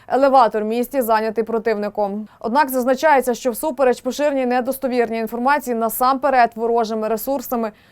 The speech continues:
жодного відходу з Курахового найближчим часом не планується.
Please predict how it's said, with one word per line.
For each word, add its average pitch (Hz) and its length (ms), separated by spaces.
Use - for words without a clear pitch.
жодного 233 500
відходу 233 440
з 220 60
Курахового 254 720
найближчим 233 500
часом 262 420
не 220 140
планується. 226 760